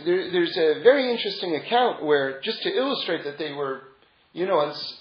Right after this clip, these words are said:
not, not warriors, is that there are different accounts of exactly what sparked the, uh,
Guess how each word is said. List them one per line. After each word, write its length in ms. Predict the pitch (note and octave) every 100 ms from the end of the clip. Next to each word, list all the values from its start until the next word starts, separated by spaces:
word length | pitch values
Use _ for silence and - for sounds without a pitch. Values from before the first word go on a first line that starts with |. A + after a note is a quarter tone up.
| -
not, 460 | C3+ A3+ C#4+ - E3
not 240 | B3+ -
warriors, 440 | C3 - - - - - - - - _ -
is 180 | E3
that 300 | F3 F3 E3+
there 100 | F#3
are 40 | F3
different 360 | D4 D4+ A#3+
accounts 320 | - A#3+ B3 G3
of 100 | D#3
exactly 480 | D3 G#3+ G#3+ G3 D#3
what 180 | A3+ A3+ -
sparked 420 | - G#3 G3+ - D#3
the, 340 | E3 D#3+ D#3 D3+ - - _ _ -
uh, 520 | D#3 D3 C3+ C3+